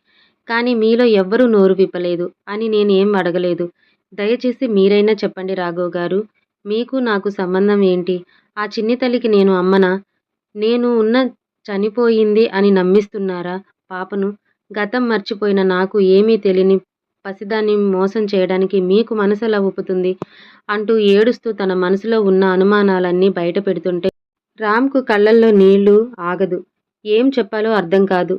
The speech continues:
"ఇందుని పిలుస్తాను ఉండు. ఈ టైంలో నువ్వు ఎందుకు నా రూంలోకి వచ్చావు? పాప పడుకుంది, డిస్టర్బ్ చేయకు దివిజ," అంటూ రామ్ అక్కడి నుండి సీతను పంపించేయాలని అనుకుంటాడు. కానీ దివిజ రామ్ మొహం చూస్తూ, "నేను ఆ పాపకు తల్లినే అయితే నాకు మీకున్నంత హక్కు ఉంది.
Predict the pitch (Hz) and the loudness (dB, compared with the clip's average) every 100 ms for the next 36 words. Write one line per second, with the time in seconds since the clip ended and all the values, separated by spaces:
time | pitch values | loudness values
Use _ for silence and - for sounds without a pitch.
0 | - 208 214 254 240 226 196 208 208 196 | -8 -6 0 2 2 2 2 2 0 0
1 | 185 180 185 190 196 202 214 208 214 240 | 2 2 2 2 2 2 4 4 4 4
2 | 220 196 190 185 196 214 190 185 190 190 | 6 6 6 6 4 2 2 2 4 4
3 | 202 202 180 175 185 180 _ _ _ _ | 2 2 -2 -2 -8 -12 _ _ _ _
4 | - 214 233 254 202 185 190 185 185 185 | -12 -10 -8 -4 -4 -2 -2 0 -2 0
5 | 202 240 220 208 190 196 185 180 180 185 | 0 0 -2 2 2 4 4 4 2 0
6 | 202 185 190 214 185 185 196 190 180 180 | 0 2 2 2 2 2 2 0 -4 -4
7 | 180 196 208 196 196 202 196 175 170 190 | 0 0 0 0 0 -2 -2 -4 -6 -8
8 | 185 175 175 175 185 175 170 175 170 170 | -6 -6 -6 -4 -4 -4 -6 -8 -6 -8
9 | 170 _ _ _ _ _ - 202 196 190 | -8 _ _ _ _ _ -8 -2 0 0
10 | 196 208 208 196 202 _ _ 202 190 202 | 2 2 2 0 -2 _ _ -10 -4 -2
11 | 233 226 208 202 196 185 202 196 190 202 | -2 0 0 0 -2 -4 -4 0 2 2
12 | 190 180 180 185 208 202 185 185 202 196 | 0 -4 -8 -4 -4 -2 0 2 2 4
13 | 185 185 185 180 _ _ _ _ 208 208 | 2 0 -4 -6 _ _ _ _ -8 -8
14 | 202 220 196 202 202 208 202 202 196 190 | -4 -2 2 2 2 0 2 2 0 -2
15 | 190 - 220 190 180 | -4 -2 0 0 0